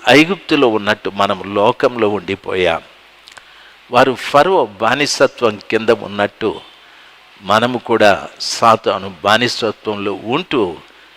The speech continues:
ఏడుస్తూ ఉన్నాం, కన్నీరు కారుస్తూ ఉన్నాం. మన ఏడుపుకి జవాబిచ్చేవారు లేరా బానిసత్వంలో?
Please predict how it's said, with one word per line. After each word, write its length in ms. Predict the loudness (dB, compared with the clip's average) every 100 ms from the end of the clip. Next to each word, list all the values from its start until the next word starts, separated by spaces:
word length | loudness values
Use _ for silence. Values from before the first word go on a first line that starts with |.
| _ _ -2
ఏడుస్తూ 680 | 0 0 0 0 -2 0 2
ఉన్నాం, 460 | 2 2 -2 -2 -10 -20 _ -20 -20 -20 _ _ _ _ -2
కన్నీరు 440 | 0 0 0 0
కారుస్తూ 720 | 0 0 0 0 -4 -4 -4
ఉన్నాం. 460 | -4 -4 -4 -4 -6 -18 -20 _ _ _ _ _ -20 _ _ -2
మన 140 | 4
ఏడుపుకి 640 | 6 6 4 0 -4 -4 -2
జవాబిచ్చేవారు 1000 | 2 6 6 4 -4 -4 -4 -2 -4 -6 0
లేరా 420 | 2 4 2 0
బానిసత్వంలో? 1160 | 2 2 0 -4 -4 -4 -6 -8 -6 -8 -8